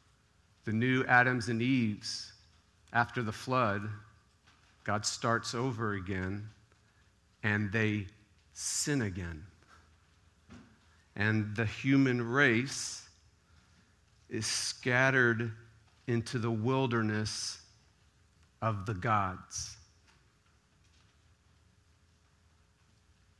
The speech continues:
Divided into nations.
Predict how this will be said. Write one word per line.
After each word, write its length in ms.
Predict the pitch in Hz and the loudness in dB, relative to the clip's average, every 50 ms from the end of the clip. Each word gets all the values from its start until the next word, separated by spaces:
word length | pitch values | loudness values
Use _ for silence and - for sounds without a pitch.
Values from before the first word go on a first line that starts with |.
| _ _ _ _ _ _ _ _ _ - - _ _ _ _ _ - - - - _ _ - | _ _ _ _ _ _ _ _ _ -20 -20 _ _ _ _ _ -20 -18 -18 -18 _ _ -8
Divided 460 | 113 98 104 104 110 120 123 123 117 | -4 2 4 6 6 6 4 4 2
into 180 | 120 117 120 | 2 0 2
nations. 600 | 120 117 117 117 107 - - 117 113 120 - - | 2 2 2 0 0 -2 -6 -10 -10 -12 -16 -18